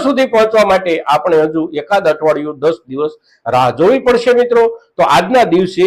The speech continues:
એરંડીના ઘટેલા વાવેતરની બજાર પર થવાની અસર, થઈ શકે એવી જે કાંઈ અસરો હોય એના પર જ્યારે આપણે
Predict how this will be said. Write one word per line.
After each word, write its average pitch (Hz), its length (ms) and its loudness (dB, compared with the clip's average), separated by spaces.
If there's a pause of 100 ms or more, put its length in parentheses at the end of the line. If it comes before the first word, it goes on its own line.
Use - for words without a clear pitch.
(140)
એરંડીના 185 640 2
ઘટેલા 180 580 2
વાવેતરની 160 720 2
બજાર 226 440 2
પર 175 300 2 (460)
થવાની 285 500 4
અસર, 254 340 4
થઈ 226 260 0
શકે 247 300 0
એવી 226 340 2
જે 220 120 0
કાંઈ 233 200 2
અસરો 202 360 0
હોય 196 240 2
એના 208 160 2
પર 190 180 -4
જ્યારે 170 280 2
આપણે 165 300 0